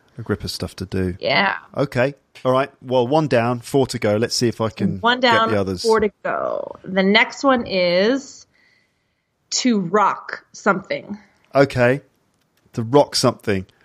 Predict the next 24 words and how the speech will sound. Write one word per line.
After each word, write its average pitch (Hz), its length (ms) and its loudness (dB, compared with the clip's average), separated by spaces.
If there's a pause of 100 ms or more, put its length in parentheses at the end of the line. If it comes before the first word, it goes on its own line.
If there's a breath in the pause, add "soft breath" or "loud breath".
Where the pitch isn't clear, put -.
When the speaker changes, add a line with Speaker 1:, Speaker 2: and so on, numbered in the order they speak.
(260 soft breath)
Speaker 1:
Like 120 220 2
Speaker 2:
To 277 420 2
rock. - 280 -6
So 175 500 0 (680)
a 190 60 -4
verb. 165 640 -2
Speaker 1:
It's - 220 -6
an 117 80 -4
infinitive. 113 840 -2 (600)
It's 127 120 -6
a 110 60 0
verb. 95 420 2 (420 soft breath)
To 120 120 -4
rock 131 240 0
Speaker 2:
Well, 190 120 2
Speaker 1:
something. 95 540 -6 (240)
Like, 120 240 -2
you 185 160 2
Speaker 2:
to 147 120 -2
Speaker 1:
really 196 220 2
Speaker 2:
rock. 156 160 0
Speaker 1:
rocked 151 520 -4
that 139 200 0
thing. 120 460 -2